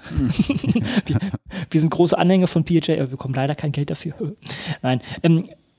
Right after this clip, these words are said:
Speaker 2: ja, das ist, denke ich, nur, ich glaube, die hatten da aber, das aber schon mal, ich glaube, beson-, besonders am Anfang haben sie damit, glaube ich, viele Leute angezogen, einfach mal testweise, äh, ja, Artikel zu publizieren und, äh, ja, ich bin gespannt, wie das angenommen wird.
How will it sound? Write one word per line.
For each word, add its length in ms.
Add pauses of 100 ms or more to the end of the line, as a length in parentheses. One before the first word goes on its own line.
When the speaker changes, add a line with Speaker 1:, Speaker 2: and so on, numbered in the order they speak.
(500)
Speaker 2:
ja, 200
das 180
ist, 160
denke 160
ich, 80
nur, 320
ich 140
glaube, 160
die 80
hatten 180
da 60
aber, 140
das 180
aber 100
schon 220
mal, 140
ich 80
glaube, 180
beson-, 400
besonders 360
am 80
Anfang 280
haben 100
sie 100
damit, 260
glaube 120
ich, 80
viele 200
Leute 360
angezogen, 800
einfach 280
mal 340 (180)
testweise, 760 (1500)
äh, 320
ja, 80
Artikel 320
zu 100
publizieren 680
und, 400
äh, 340
ja, 540 (180)
ich 180 (200)
bin 180
gespannt, 340
wie 40
das 160
angenommen 480
wird. 240